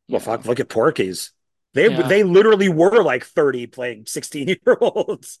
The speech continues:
Speaker 1: Yep. And I
Speaker 2: I
Speaker 1: think
Speaker 2: think
Speaker 1: that
Speaker 2: they're,
Speaker 1: was
Speaker 2: like,
Speaker 1: always
Speaker 2: almost fifty by the third movie.
Speaker 1: Yep.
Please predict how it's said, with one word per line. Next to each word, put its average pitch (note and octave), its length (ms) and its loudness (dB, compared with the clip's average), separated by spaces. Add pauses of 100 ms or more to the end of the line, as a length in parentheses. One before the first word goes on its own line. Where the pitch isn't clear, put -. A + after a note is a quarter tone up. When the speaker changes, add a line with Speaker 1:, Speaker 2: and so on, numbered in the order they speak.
(140)
Speaker 1:
Yep. D3 440 -2 (520)
And C#3 140 -8
I D3+ 140 -6
Speaker 2:
I E3+ 60 -6
Speaker 1:
think F3 80 -2
Speaker 2:
think D#3+ 100 -4
Speaker 1:
that - 20 0
Speaker 2:
they're, D#3+ 60 2
Speaker 1:
was E3+ 120 -2
Speaker 2:
like, D#3 80 0
Speaker 1:
always D#3 60 -2
Speaker 2:
almost F3 380 -6 (140)
fifty G3+ 360 -8
by C#3 160 -4
the B2+ 140 -10
third D#3+ 320 -4
movie. A2 360 -10 (680)
Speaker 1:
Yep. D#3+ 300 -8